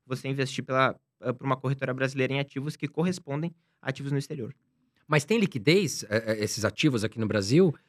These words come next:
Speaker 2: Você consegue comprar e vender com tranquilidade, ou
Speaker 1: É, todos os B D Rs e os E T Fs, por definição, eles têm necessariamente que ter um formador de mercado, tá? Que é basicamente um banco, na, na, na realidade podem ser até cinco bancos,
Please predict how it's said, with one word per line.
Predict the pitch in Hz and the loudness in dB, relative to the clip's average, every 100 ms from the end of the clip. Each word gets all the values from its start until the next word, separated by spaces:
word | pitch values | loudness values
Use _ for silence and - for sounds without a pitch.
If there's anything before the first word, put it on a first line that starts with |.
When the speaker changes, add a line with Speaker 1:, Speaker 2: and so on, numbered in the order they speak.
| _ | _
Speaker 2:
Você | - | -4
consegue | - 147 170 165 | 0 2 4 2
comprar | - 123 135 143 | -2 -4 -2 0
e | |
vender | 123 117 113 | 0 -2 -2
com | 123 110 | -2 -4
tranquilidade, | 113 101 104 101 123 175 196 147 151 | -6 -6 -6 2 2 4 0 0 0
ou | 127 | 0
Speaker 1:
É, | 117 117 _ | -4 -10 _
todos | - 185 226 214 | -2 0 0 2
os | 190 | 2
B | 156 175 | 2 2
D | 151 139 | 6 6
Rs | 165 147 | 4 -4
e | 135 | -6
os | |
E | 156 | -6
T | 156 139 | -2 -2
Fs, | 156 131 | -4 -10
por | - 170 | -6 -4
definição, | 185 175 160 131 147 | -4 0 0 2 0
eles | 147 135 - _ - | 0 -2 -8 _ -4
têm | 170 | 0
necessariamente | 175 175 196 170 143 151 - | 2 2 2 2 4 2 -2
que | |
ter | - | -10
um | 151 | -6
formador | 151 156 151 147 | 0 2 2 0
de | 160 | 0
mercado, | 170 170 143 117 | 0 2 0 0
tá? | 127 | -8
Que | - | -12
é | |
basicamente | - 247 190 165 180 | -10 -8 -2 0 2
um | 180 | 4
banco, | 143 180 120 | 4 4 2
na, | 117 120 | 0 0
na, | 120 123 - | -2 -4 0
na | 131 | 0
realidade | 156 139 139 | 2 0 -2
podem | 147 139 135 | -2 0 0
ser | 139 | -2
até | 139 160 | -4 -6
cinco | - 175 190 | -2 -2 -2
bancos, | 127 135 - - | 0 0 0 -8